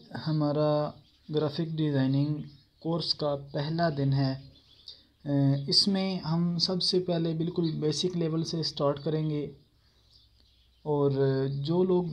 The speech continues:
पहले से ग्राफिक डिज़ाइनिंग को जानते हैं वो शायद शुरू शुरू में कुछ बोर हों, लेकिन आगे चल के उनको भी मज़ीद फ़ायदा होगा बहुत सारा।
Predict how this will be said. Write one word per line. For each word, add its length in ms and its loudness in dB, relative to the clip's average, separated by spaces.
पहले 360 2
से 180 -2
ग्राफिक 400 -4
डिज़ाइनिंग 420 2
को 180 0
जानते 360 0
हैं 200 2
वो 220 -2
शायद 600 -6
शुरू 280 0
शुरू 280 -2
में 300 -2
कुछ 320 -6
बोर 240 2
हों, 220 2
लेकिन 340 0
आगे 240 2
चल 220 4
के 120 0
उनको 300 0
भी 220 -2
मज़ीद 360 0
फ़ायदा 280 0
होगा 320 -4
बहुत 240 -6
सारा। 300 -4